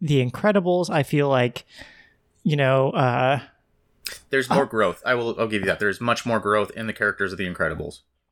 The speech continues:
Speaker 1: Yeah, and, you know, I, I feel like it, it's very personal, you know, where Mister Incredible is, you know, he causes this whole problem with his hubris and dismissing this kid. And,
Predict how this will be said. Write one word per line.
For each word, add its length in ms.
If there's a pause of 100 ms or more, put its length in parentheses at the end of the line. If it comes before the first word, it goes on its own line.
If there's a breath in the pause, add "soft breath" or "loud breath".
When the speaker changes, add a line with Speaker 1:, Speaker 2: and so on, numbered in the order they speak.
(180)
Speaker 1:
Yeah, 220
and, 140
you 80
know, 80
I, 220
I 40
feel 220
like 180
it, 180
it's 540
very 360
personal, 720
you 120
know, 140
where 380 (500 loud breath)
Mister 300
Incredible 680
is, 680
you 100
know, 120
he 120
causes 400
this 100
whole 160
problem 300
with 100
his 140
hubris 460
and 100
dismissing 420
this 160
kid. 400
And, 240